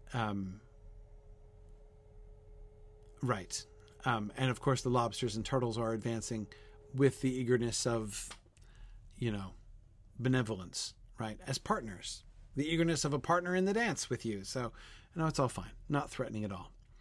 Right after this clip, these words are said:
Um, and then we go to the "will you, won't you" part. "You can really have no notion how delightful it will be when they take us up and throw us with the lobsters out to sea."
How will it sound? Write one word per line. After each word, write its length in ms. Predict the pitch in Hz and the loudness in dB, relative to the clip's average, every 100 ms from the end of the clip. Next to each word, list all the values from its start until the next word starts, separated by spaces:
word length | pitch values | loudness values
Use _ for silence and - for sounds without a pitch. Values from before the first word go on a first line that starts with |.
| - - - - - | -18 -18 -18 -8 2
Um, 440 | 117 104 98 92 - - - - - - - - - - | 4 4 0 -4 -12 -20 -20 -20 -20 -20 -20 -20 -20 -2
and 140 | 123 | 2
then 100 | 123 | 4
we 80 | 117 | 4
go 160 | 110 113 | 4 4
to 100 | 110 | 4
the 80 | 107 | 4
"will 200 | 113 117 | 6 6
you, 160 | 107 | 6
won't 240 | 107 113 120 | 2 0 -2
you" 220 | 95 92 - - - - | -8 -10 -14 -20 -20 -10
part. 360 | 95 82 - - - - - - - - - - - | -8 -8 -12 -16 -18 -20 -20 -20 -20 -20 -20 -12 2
"You 160 | 139 | 4
can 200 | 139 113 | 4 4
really 300 | 113 202 240 | 6 4 4
have 240 | 170 175 175 | 2 2 2
no 220 | 180 180 | 4 4
notion 420 | 135 117 - 90 | 4 2 -2 -6
how 160 | 85 156 | -2 0
delightful 640 | 170 185 240 202 - 143 | 0 -2 -4 -4 -2 -2
it 100 | 160 | 0
will 140 | 139 | -2
be 400 | 151 139 127 98 87 | -2 -2 -2 -2 0
when 140 | 135 | 2
they 140 | 170 | 4
take 260 | 165 - 240 | 2 -2 -2
us 140 | 147 | -2
up 120 | 170 185 | 0 0
and 160 | 202 | -2
throw 280 | - 254 214 | -2 -4 -2
us 180 | 107 - | -2 0
with 140 | 175 | 0
the 80 | 226 | 0
lobsters 500 | 254 302 - 135 117 | -2 -2 -2 -2 -2
out 180 | 147 185 | -4 -2
to 100 | 175 | 0
sea." 560 | - 285 285 92 69 | 0 0 -2 -6 -10